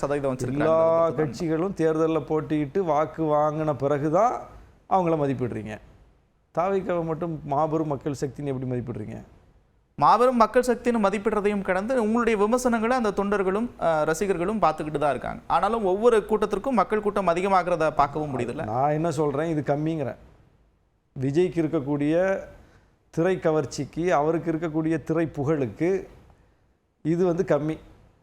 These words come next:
Speaker 2: அவர் வெறும் நடிகரா இப்படி ஒரு நகர்வலம் போனார்னா இதை விட ரெண்டு மடங்கு கூட்டம் வரும். ஏன்னா எல்லா கட்சிகளையும் சார்ந்த அவருடைய ரசிகர்களும் வந்து பார்க்க வந்திருப்பாங்க. இப்ப அவர் அரசியல் ரீதியா வர்றதுனால அந்த கட்சிகளில் இருக்கக்கூடிய, பல்வேறு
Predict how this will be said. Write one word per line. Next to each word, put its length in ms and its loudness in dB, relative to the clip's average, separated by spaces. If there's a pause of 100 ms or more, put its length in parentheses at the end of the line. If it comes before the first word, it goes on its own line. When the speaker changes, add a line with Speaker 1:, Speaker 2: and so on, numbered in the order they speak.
(300)
Speaker 2:
அவர் 220 2
வெறும் 300 2
நடிகரா 440 4
இப்படி 240 -2
ஒரு 120 2 (160)
நகர்வலம் 480 2
போனார்னா 460 2 (460)
இதை 180 2
விட 120 0 (160)
ரெண்டு 220 0
மடங்கு 240 -2
கூட்டம் 260 -2
வரும். 180 -8 (540)
ஏன்னா 320 2 (380)
எல்லா 220 6 (160)
கட்சிகளையும் 640 2 (880)
சார்ந்த 340 6 (120)
அவருடைய 320 2
ரசிகர்களும் 520 0
வந்து 200 0
பார்க்க 220 2
வந்திருப்பாங்க. 380 -4 (760)
இப்ப 180 2 (100)
அவர் 240 6
அரசியல் 400 2
ரீதியா 240 4
வர்றதுனால 380 4
அந்த 200 0
கட்சிகளில் 580 0
இருக்கக்கூடிய, 480 2 (480)
பல்வேறு 320 4